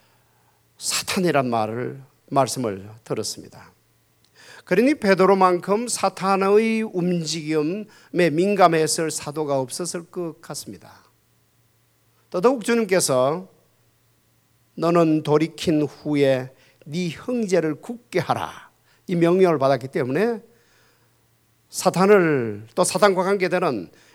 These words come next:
이런 경험이 있었던 베드로로서는 특별히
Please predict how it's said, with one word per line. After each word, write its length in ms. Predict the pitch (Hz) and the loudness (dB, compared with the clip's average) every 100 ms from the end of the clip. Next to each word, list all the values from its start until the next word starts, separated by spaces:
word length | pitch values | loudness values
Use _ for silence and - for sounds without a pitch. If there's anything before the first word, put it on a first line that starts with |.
| _ | _
이런 260 | 165 180 175 | 0 0 2
경험이 400 | 180 180 151 147 | 0 2 2 0
있었던 460 | 139 143 - 143 | -2 -4 -4 -6
베드로로서는 800 | 127 127 139 127 123 135 214 254 | -4 -4 -2 -2 -4 -6 -8 -8
특별히 600 | - 202 220 165 127 147 | -10 -8 -4 -4 -2 -6